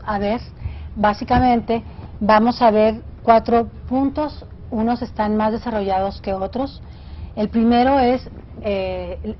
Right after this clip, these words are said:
la escritura que no cesa. Es toda una justificación de por qué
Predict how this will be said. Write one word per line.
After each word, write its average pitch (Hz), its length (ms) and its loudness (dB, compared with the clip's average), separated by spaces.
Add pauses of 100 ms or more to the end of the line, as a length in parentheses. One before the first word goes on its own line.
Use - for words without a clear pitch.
(120)
la 226 160 0
escritura 226 400 0
que 226 120 -2
no 208 120 -2
cesa. 175 360 -8 (100)
Es 208 160 -6
toda 240 240 4
una 247 180 0
justificación 226 1040 -4
de 202 160 -6
por 208 220 -6
qué 240 180 0